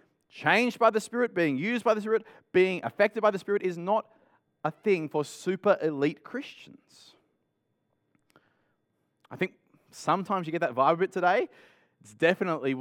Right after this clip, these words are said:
the vibe you got back in Corinth. We discover this as we read through the coming chapters. This idea that, that some people in the church had these extra special spiritual gifts,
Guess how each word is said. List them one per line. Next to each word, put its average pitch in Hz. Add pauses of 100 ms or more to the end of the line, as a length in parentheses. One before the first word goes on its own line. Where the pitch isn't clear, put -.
(100)
the 127
vibe 139
you 123
got 143
back 117
in 104
Corinth. 156
We 139
discover 139
this 135
as 120
we 120
read 120
through 135
the 110
coming 127
chapters. 170 (320)
This 175
idea 170
that, 151 (100)
that -
some 269
people 120
in 110
the 104
church 113 (220)
had 160
these 139
extra 156
special 143 (140)
spiritual 175
gifts, -